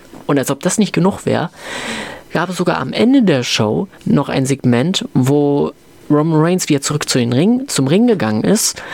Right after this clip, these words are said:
weil er gehört hat, dass Jey Uso noch in der Halle ist und den, äh, rausrufen wollte. Jey Uso kam dann von alleine zum Ring gestürmt, hat sich mit Solo Sikoa und Roman Reigns angelegt,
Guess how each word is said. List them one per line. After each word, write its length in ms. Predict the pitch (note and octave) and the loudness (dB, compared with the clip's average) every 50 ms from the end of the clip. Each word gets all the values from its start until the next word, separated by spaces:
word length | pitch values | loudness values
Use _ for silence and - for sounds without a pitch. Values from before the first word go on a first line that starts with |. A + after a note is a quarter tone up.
| - - - - - | -10 -12 -12 -6 -4
weil 100 | C3+ C#3 | -2 0
er 120 | C#3+ C#3+ | 0 0
gehört 280 | C#3+ C#3 C#3 D#3+ F3 - | 2 2 2 2 2 0
hat, 140 | D#3+ D3+ - | -2 -4 -2
dass 180 | - - - - | -6 -8 -6 -2
Jey 180 | - D3 D3 D#3+ | -2 0 0 0
Uso 260 | E3+ D#3 D3 - D3+ | 0 -2 0 0 0
noch 180 | D3 C3+ - - | 0 0 0 0
in 60 | - | -2
der 140 | B2 A2+ C3 | 0 0 0
Halle 200 | E3 G3+ G3+ D#3+ | 2 2 2 2
ist 380 | - - F3+ F#3+ - - - - - - - - - | 2 0 0 0 0 -4 -6 -8 -14 -14 -14 -14 -4
und 320 | - - D3 C#3+ C#3 C3 - | 0 2 2 2 2 0 0
den, 320 | C3+ C3 C3 C3+ C#3 - | 0 0 0 -2 -2 0
äh, 60 | - | 0
rausrufen 800 | C3+ B2+ B2 A#2+ A#2+ D3+ F#3+ G#3 - - - B2+ G#2+ - A2+ G2 | 0 0 0 0 0 -2 -2 -2 -4 -4 -4 -4 0 0 0 0
wollte. 360 | A2 G2 - - - - - - - - - - - - - - | 0 -2 -2 -2 -4 -6 -8 -8 -20 -20 -20 -20 -20 -20 -8 -2
Jey 100 | - D#3 | -2 0
Uso 300 | F3+ G3+ F#3+ - - E3+ | 0 0 0 0 0 0
kam 220 | - D3 D#3 E3 D#3+ | 0 0 -2 0 0
dann 180 | D3+ D3 D3+ | 0 0 0
von 220 | - - C3 - - | -2 -4 -4 -4 -4
alleine 560 | A#2+ A2 A2+ C3+ F3 G#3+ A3+ G#3+ G#3 G#3+ A3 - | -4 -4 -2 0 0 0 0 0 0 0 -2 -2
zum 220 | - - - C#3+ | -4 -2 0 0
Ring 240 | C#3 D#3 F#3 A3+ A3+ | 2 4 4 4 6
gestürmt, 720 | G#3 F3+ - - - C3+ A#2+ B2 C3 D#3+ G3+ - - - - - - - - - - - | 4 4 0 0 0 0 0 0 0 0 -2 -4 -6 -10 -12 -20 -20 -18 -18 -16 -10 -4
hat 160 | - F#3+ - | -4 -4 -2
sich 520 | - G3 F#3+ - - - G#3 B3+ B3+ C#4+ - - | 0 0 0 0 0 -4 -2 -2 -2 -6 -4 0
mit 380 | F#3+ E3 F3+ G3+ - - - - - | 2 4 4 4 2 0 -6 -6 -6
Solo 280 | - - - F3+ F#3+ F#3 | -6 -2 -2 0 0 0
Sikoa 440 | E3+ - - - D#3+ D#3 D3+ B3+ - - | -2 -2 -2 0 0 0 0 -2 -6 0
und 240 | - A#3 B3+ B3+ A3+ | 2 2 2 4 2
Roman 260 | F#3+ E3 D#3 D#3 D#3 | 2 2 2 0 0
Reigns 240 | D3 C#3 B2+ - - | 0 0 0 0 -2
angelegt, 680 | - A#2 A#2 A#2 A2 A#2 C3 D#3+ G3 - - - | -2 -2 0 0 0 2 2 2 0 -2 -4 -8